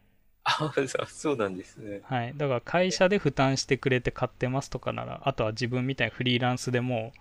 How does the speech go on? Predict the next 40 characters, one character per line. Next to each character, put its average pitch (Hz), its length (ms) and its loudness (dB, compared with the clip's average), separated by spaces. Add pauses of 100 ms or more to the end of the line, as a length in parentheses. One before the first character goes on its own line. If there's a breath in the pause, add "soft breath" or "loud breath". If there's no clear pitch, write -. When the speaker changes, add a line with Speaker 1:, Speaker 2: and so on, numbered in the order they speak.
(300 soft breath)
Speaker 2:
経 147 140 6
費 - 140 0
と 117 120 -4
し - 60 -10
て 123 100 -6
落 110 100 -4
と 117 100 -2
せ - 140 -4
る 113 100 -4
か - 160 -10
ら 131 180 -10 (360)
買 - 140 -4
っ - 20 -20
て - 180 -4
る 113 140 2
と 110 140 -8
か 120 100 -10
っ - 40 -12
て - 180 -6
い 135 140 2
う 135 40 2
人 - 240 0
じ 160 100 0
ゃ 143 60 0
な 151 160 2
い 147 80 -2
と 196 280 2
難 127 220 0 (120)
し - 80 -6
か - 80 0
っ 113 40 0
た - 120 -8
り 117 80 -4
す - 100 -4
る 131 120 0
ん 127 60 -2
で 120 80 -6
す - 120 -16
け 139 100 -8
ど、 165 320 4